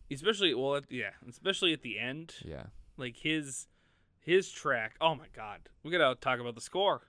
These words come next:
Speaker 2: <laughs>
Speaker 1: All three of these films are done by the legendary composer, Ennio Morricone,
Speaker 2: Yeah.
Speaker 1: who is known for, I think, all three of the Dollars trilogy, right?
Speaker 2: Yeah, pretty much all
Speaker 1: But
Speaker 2: of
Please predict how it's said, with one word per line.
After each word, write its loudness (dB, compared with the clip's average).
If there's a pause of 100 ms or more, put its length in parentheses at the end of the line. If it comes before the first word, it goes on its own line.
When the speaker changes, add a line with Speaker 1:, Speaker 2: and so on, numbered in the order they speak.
(320)
Speaker 2:
<laughs> 0
Speaker 1:
All 6
three 0
of -2
these -2
films -4
are -6
done -4
by 0
the -8
legendary -4
composer, -14
Ennio -8
Morricone, -12
Speaker 2:
Yeah. -10 (260)
Speaker 1:
who -4
is -4
known -6
for, -10 (320)
I -14
think, -6
all 0
three -2
of 2
the -4
Dollars -4 (220)
trilogy, -8
right? -4
Speaker 2:
Yeah, 4 (140)
pretty -4
much -6
all 2
Speaker 1:
But 0
Speaker 2:
of -8